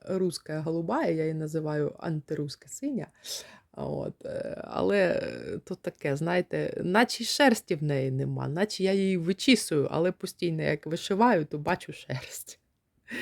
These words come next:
Тому я не знаю, чи буду я тут додавати мохнату нитку, е, але ідея така є. Можливо, спробую десь отут, тут в куточку. Якщо сподобається, то додам.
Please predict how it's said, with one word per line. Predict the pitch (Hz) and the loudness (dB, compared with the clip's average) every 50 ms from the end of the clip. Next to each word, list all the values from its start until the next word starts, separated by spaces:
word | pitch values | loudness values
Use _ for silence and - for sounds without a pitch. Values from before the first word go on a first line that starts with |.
| - 247 233 220 214 - - | -4 -4 -2 -2 -4 -2 0
Тому | - 202 220 262 254 | 4 6 8 8 10
я | 214 214 220 | 10 10 8
не | 214 214 | 8 6
знаю, | 202 190 196 175 151 147 | 6 6 4 4 2 2
чи | 143 - 165 | 0 -2 -4
буду | 160 180 175 156 | -4 -4 -2 -2
я | 165 165 160 | 0 0 0
тут | 151 - 147 147 | -2 -4 -6 -6
додавати | 147 156 147 156 165 160 156 143 143 - 139 | -6 -2 -2 -2 0 0 0 -2 -2 -2 -2
мохнату | 143 147 143 - - 156 143 139 _ - | -2 -4 -4 -6 -6 -6 -6 -6 _ -4
нитку, | 151 214 330 381 - - - 151 139 - - _ _ - | 0 2 2 2 0 -2 -2 -2 -2 -2 -4 _ _ -14
е, | - - - - - - - - 107 107 - 104 - - - - - | -10 -8 -8 -8 -6 -6 -6 -6 -6 -6 -6 -6 -8 -8 -8 -10 -6
але | - - 170 185 226 240 | -2 0 4 6 6 6
ідея | 208 160 190 190 180 | 6 6 4 4 4
така | 170 - 160 - - 156 | 2 2 -2 -6 -4 -4
є. | 147 139 131 135 | -2 -2 -2 0
Можливо, | 139 175 190 214 247 240 220 214 | 0 2 6 6 6 8 6 4
спробую | - - - 247 311 415 427 427 240 208 185 180 | 2 0 2 4 6 6 6 6 6 4 4 4
десь | 160 165 160 160 - 160 | 4 4 2 2 0 -6
отут, | 151 - 151 - | -12 -14 -16 -16
тут | _ - 143 | _ -18 -20
в | - _ | -20 _
куточку. | _ - 156 - - 139 - - - - - - - - - - - - - | _ -20 -14 -8 -6 -6 -6 -6 -8 -14 -18 -18 -16 -14 -16 -16 -12 -8 -6
Якщо | 170 170 - - | -6 -4 -4 -4
сподобається, | - - - - 190 185 233 262 262 208 180 175 - 151 | -6 -4 -4 0 4 4 6 6 8 6 6 6 2 -4
то | - - 165 | -6 -4 -4
додам. | 160 151 151 143 135 120 120 123 - | -2 -2 -2 0 -2 -2 -4 -4 -6